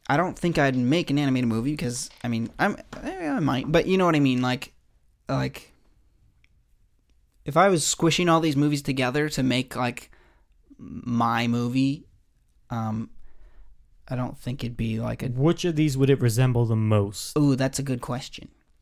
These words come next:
Speaker 1: It might
Speaker 2: You're,
Speaker 1: resemble
Speaker 2: you're
Speaker 1: Super eight.
Speaker 2: Super eight?
Speaker 1: Only less creepy. It'll be, it'll lean towards the Disney side. It'd be like a Disney version of Super eight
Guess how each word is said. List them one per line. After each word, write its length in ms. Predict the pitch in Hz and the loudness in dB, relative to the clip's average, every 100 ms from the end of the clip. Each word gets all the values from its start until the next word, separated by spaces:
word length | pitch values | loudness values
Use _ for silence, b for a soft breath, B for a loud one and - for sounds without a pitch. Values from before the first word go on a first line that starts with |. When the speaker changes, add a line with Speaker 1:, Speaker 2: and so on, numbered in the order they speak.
| _ _ _ _ _ _ _ _ _ _ _ _ | _ _ _ _ _ _ _ _ _ _ _ _
Speaker 1:
It 80 | 135 | -4
might 320 | 127 143 - - | 0 0 -2 -10
Speaker 2:
You're, 120 | 127 | -4
Speaker 1:
resemble 440 | 127 147 139 127 139 | 0 2 2 0 2
Speaker 2:
you're 120 | 139 | 2
Speaker 1:
Super 280 | 143 143 78 | 2 0 -4
eight. 220 | - - _ _ _ _ _ _ | -6 -12 _ _ _ _ _ _
Speaker 2:
Super 400 | - 135 123 123 | -4 -2 2 2
eight? 200 | 131 - - - - - - - - - - - 131 | 2 0 -8 -18 -18 -20 -20 -20 -20 -20 -20 -8 -2
Speaker 1:
Only 240 | 123 120 | 0 2
less 480 | 117 123 - - - _ _ | 2 2 0 -6 -8 _ _
creepy. 460 | - 131 - 71 - | -2 -2 -2 -6 0
It'll 160 | 139 | 2
be, 260 | 139 139 135 | 4 4 4
it'll 200 | 143 139 | 2 4
lean 280 | 151 156 147 | 4 4 2
towards 340 | 143 143 127 | 0 0 0
the 80 | 127 | -2
Disney 320 | 135 135 135 | -2 0 0
side. 320 | - 127 117 | 0 0 0
It'd 160 | - 135 | -2 -2
be 80 | 143 | -2
like 160 | 135 | -2
a 40 | 147 | 0
Disney 340 | 135 143 147 | 0 2 2
version 320 | 131 135 120 | 2 0 0
of 100 | 120 | -4
Super 300 | - 123 120 | -4 -4 -4
eight 220 | 120 - | -6 -8